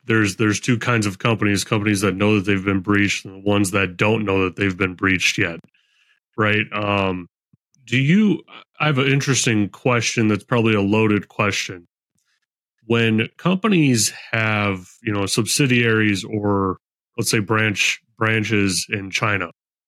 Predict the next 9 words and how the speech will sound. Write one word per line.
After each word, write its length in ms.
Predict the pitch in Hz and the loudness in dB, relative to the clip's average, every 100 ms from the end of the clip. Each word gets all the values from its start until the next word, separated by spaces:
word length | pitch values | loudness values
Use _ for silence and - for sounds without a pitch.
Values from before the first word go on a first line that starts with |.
| - | -6
or 480 | 113 107 104 98 90 _ _ _ | 0 2 4 2 0 _ _ _
more 240 | 127 131 120 | 0 2 2
adversarial 920 | 123 113 113 - 117 110 104 98 85 _ _ - | 0 0 -2 0 2 2 2 0 -4 _ _ -6
countries, 600 | 107 98 104 87 87 - 110 | -4 -2 -6 -8 -14 -8 -2
right? 240 | 104 107 - _ _ _ _ _ _ _ | -2 -2 -6 _ _ _ _ _ _ _
Um, 560 | 113 110 101 95 87 85 _ _ _ _ _ _ _ _ _ - _ _ | -2 0 0 0 -4 -10 _ _ _ _ _ _ _ _ _ -20 _ _
do 140 | 107 117 | -4 2
you 380 | 175 214 202 - | 4 4 0 -2
assume 720 | 101 - - 139 107 95 90 | -2 -2 0 2 2 0 -6